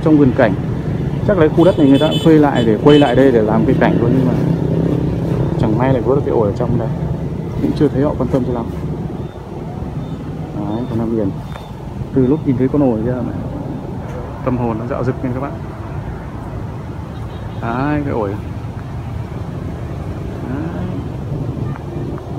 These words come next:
Ai mà thuê được người đào nhỉ? Trồng cây ấy xương. Nó lại rất là lùn các bác nhá. Cái đoạn thân nó rất là lùn.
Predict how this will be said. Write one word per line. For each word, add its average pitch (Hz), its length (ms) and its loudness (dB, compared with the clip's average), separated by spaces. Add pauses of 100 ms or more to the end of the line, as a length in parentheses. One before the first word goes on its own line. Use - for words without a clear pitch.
(1600)
Ai 117 140 -2
mà 120 140 -2
thuê 120 120 0
được 113 140 0
người 110 120 0
đào 101 240 0
nhỉ? 101 120 0 (2250)
Trồng 104 220 -4
cây 113 140 -2
ấy 143 260 0
xương. 131 260 -2 (1160)
Nó 165 80 -2
lại 156 160 -2
rất 180 140 -2
là 175 60 0
lùn 143 340 4
các 143 80 0
bác 170 60 -2
nhá. 180 160 -4 (220)
Cái - 100 -8
đoạn 147 200 -2
thân 156 200 -2
nó 151 120 -2
rất 185 100 -6
là 165 80 -2
lùn. 135 200 0